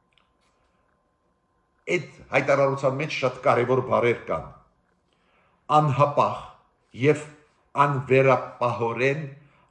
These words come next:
ազատել բոլոր գերիների։ Էս Նիկոլ Փաշինյանը պետք է շշտի։ Ասի, մենք այդ հայտարարությունը միանում ենք, ու այս մասը, այդ բառերը կարդա.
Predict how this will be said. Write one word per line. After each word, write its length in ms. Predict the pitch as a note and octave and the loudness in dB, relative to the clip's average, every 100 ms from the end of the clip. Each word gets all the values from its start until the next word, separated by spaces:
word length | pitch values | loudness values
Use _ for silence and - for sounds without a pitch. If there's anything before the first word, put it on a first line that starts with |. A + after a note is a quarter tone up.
| - | 0
ազատել 560 | D3 - C3+ C3 D#3 D3+ B2 | 2 4 2 2 -4 -4 -8
բոլոր 500 | - D3 C#3+ A#2 D3 - | 0 4 4 4 2 2
գերիների։ 600 | A#2+ G#2+ G#2 F#2 D#2+ C2+ - _ _ _ _ _ _ _ _ _ _ _ _ _ _ _ - | -4 -4 -6 -10 -14 -16 -20 _ _ _ _ _ _ _ _ _ _ _ _ _ _ _ -8
Էս 180 | C#3 - - - | -6 -6 -12 -14
Նիկոլ 320 | - A#2+ A#2+ A2 | -16 -12 -10 -6
Փաշինյանը 500 | A2+ - A#2 A#2 G#2+ | -6 -6 -12 -14 -12
պետք 280 | G#2 F#2+ | -12 -12
է 60 | G#2+ | -16
շշտի։ 400 | - - - - - _ _ _ _ _ | -14 -16 -16 -20 -20 _ _ _ _ _
Ասի, 260 | - - C#3+ | -8 -6 -6
մենք 220 | B2 A2 - - - | -6 -8 -18 -20 -8
այդ 240 | F3 C3 | -6 -4
հայտարարությունը 800 | B2+ C3 B2 B2+ B2+ B2+ B2 G2+ | -4 -2 0 0 -2 -6 -10 -10
միանում 680 | G#2 C3 B2+ A#2+ B2+ A3+ C#4 | -6 -2 -2 -2 -4 -6 -6
ենք, 320 | F#3 - - - _ _ _ _ _ _ _ _ _ _ _ - | -10 -10 -18 -20 _ _ _ _ _ _ _ _ _ _ _ -8
ու 100 | D#3 | 0
այս 240 | F3 G3 G3 E3 | 4 4 2 -2
մասը, 440 | D3+ F3 F3+ G3+ F#3 | 6 6 6 0 -2
այդ 220 | E3 D#3 | 0 -4
բառերը 420 | A#2+ C3 C#3+ C#3 C3 | 2 2 2 0 -4
կարդա. 500 | G#2 A2 - - | -6 -6 -8 -10